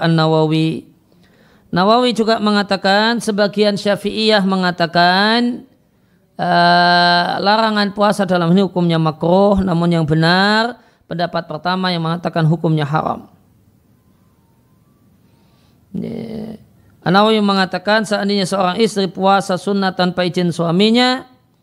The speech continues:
maka puasanya sah dengan sepakat ashabina, para ulama Syafi'iyah.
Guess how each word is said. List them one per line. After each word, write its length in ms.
maka 240
puasanya 560
sah 240
dengan 240
sepakat 720
ashabina, 800
para 240
ulama 320
Syafi'iyah. 720